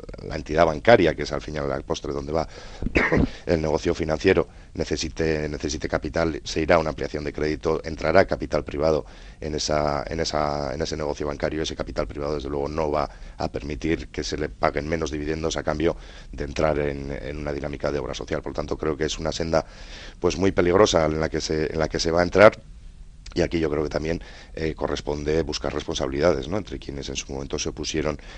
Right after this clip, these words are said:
a la fusión de las dos cajas vascas en un, en un modelo de fusión mucho más, eh, centrado en buscar una caja de ahorros, eh, clásica, eh, centrada más en, en la visión pública que en una, que en una bancarización que ya estamos viendo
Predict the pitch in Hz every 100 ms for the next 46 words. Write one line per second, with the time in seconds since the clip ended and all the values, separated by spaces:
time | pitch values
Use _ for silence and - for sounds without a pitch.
0 | - - 71 67 76 73 78 76 73 76
1 | 67 73 76 73 71 73 - 80 73 73
2 | 73 73 71 - 73 73 71 73 76 73
3 | 76 76 78 78 - - - - 73 -
4 | 73 73 73 - 73 73 71 69 69 67
5 | 76 69 73 73 71 71 - 82 76 -
6 | - - - 73 71 67 73 73 71 69
7 | 80 85 71 67 - 67 65 65 - 80
8 | - - 71 58 50 - 65 57 - -
9 | - - 76 - 73 71 76 76 76 71
10 | - 73 73 78 73 80 76 73 80 -
11 | - - - - 78 78 76 71 69 67
12 | 62 - 76 76 73 73 71 71 73 80
13 | 85 - 78 71 71 71 67 73 71